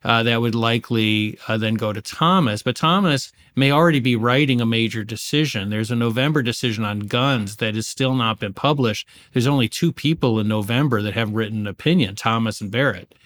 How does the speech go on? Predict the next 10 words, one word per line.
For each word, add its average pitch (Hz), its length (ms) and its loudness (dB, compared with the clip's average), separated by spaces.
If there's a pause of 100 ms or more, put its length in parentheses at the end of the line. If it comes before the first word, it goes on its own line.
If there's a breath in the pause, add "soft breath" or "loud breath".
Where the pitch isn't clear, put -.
(560 soft breath)
So 160 560 4
it 156 180 2
does 185 340 6
sort 160 220 0
of 127 60 -2
track 147 640 2
with 139 200 2
what 117 360 2
might 127 400 4
have 113 220 0